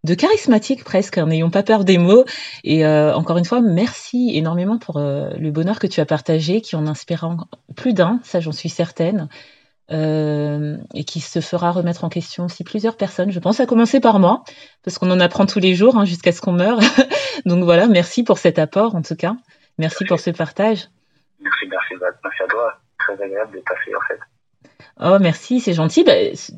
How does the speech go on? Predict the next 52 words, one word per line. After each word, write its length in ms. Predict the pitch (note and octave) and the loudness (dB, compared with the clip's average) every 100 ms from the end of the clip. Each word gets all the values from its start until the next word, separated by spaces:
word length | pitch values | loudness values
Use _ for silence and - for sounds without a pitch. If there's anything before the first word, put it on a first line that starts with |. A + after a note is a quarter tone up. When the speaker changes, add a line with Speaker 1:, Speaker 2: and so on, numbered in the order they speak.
| - | -16
Speaker 1:
tu, 360 | - F3 E3 D3+ | -8 -4 -2 0
belle 200 | D#3 G3+ | 2 2
transition 520 | - A3 G3+ - D4+ | 2 0 0 -2 -6
pour, 220 | - G3 | -2 0
euh, 100 | E3 | 0
te 120 | D#3 E3+ | 0 -2
dire 220 | D#3 B3 | -2 -2
que 100 | F#3+ | -4
tu 180 | - A#3 | -2 2
n'hésites 320 | A#3+ F#3 F#3 | 2 2 -4
surtout 320 | - C#4+ A3+ | 0 0 2
pas. 140 | F3 | 0
Si 120 | B3+ - | 0 0
tu 120 | F3+ | -2
as 20 | |
un 100 | E3 | 0
autre 200 | E3+ - | 0 0
bonheur 300 | F3+ F3+ F#3 | 0 2 0
à 100 | F3 | 0
nous 100 | E3 | -2
conter, 400 | - D#3+ F#3 G#3+ | -2 -4 0 2
à 60 | E3 | 2
partager 380 | D3+ - D#3 | -2 -4 -2
avec 180 | D#3+ D3+ | 0 0
nous, 80 | G3+ | -2
ce 140 | - | -6
sera 180 | - - | -8 -6
avec 200 | D3 C#3 | -4 -4
un 80 | D3+ | -4
vrai 160 | D3 F3+ | -4 -4
plaisir. 360 | F3+ D#3 G#3+ | -4 -4 -2
Et 100 | G#3+ | 0
en 60 | D3+ | -2
plus, 140 | E3 | -4
si 160 | F#3 E3+ | -8 -6
c'est 140 | E3 | -6
fait, 240 | D3 D#3+ D3+ | -6 -2 -2
euh, 40 | - - - - | -4 -14 -12 -4
de 60 | |
manière 280 | D#3 D#3 D#3+ | 0 0 0
aussi 280 | F3 - F3 | -2 -4 -6
poétique, 540 | F#3+ E3 D#3 A3+ A3 D3 - - _ _ - | 0 0 0 -6 -6 -8 -10 -20 _ _ -6
euh, 480 | D3 C#3+ C#3+ D3 - | -4 -4 -4 -6 -8
ce 160 | - | -12
sera 180 | D3 D#3 | -6 -4
vraiment, 340 | D3+ D#3 F3+ | -2 0 0
vraiment 400 | F#3 F3 F3 G3 | -2 -2 -2 -2
un 100 | F3+ | -2
bonheur. 480 | F3 F3+ F3 D#3+ D#3 E3 - _ _ _ _ _ _ _ _ - | 0 0 0 -2 -4 -10 -14 _ _ _ _ _ _ _ _ -10
Speaker 2:
D'accord, 340 | F#2+ F#2+ F2+ - | -6 -4 -6 -8
ça 100 | F2 | -6
marche. 240 | E2+ - | -4 -4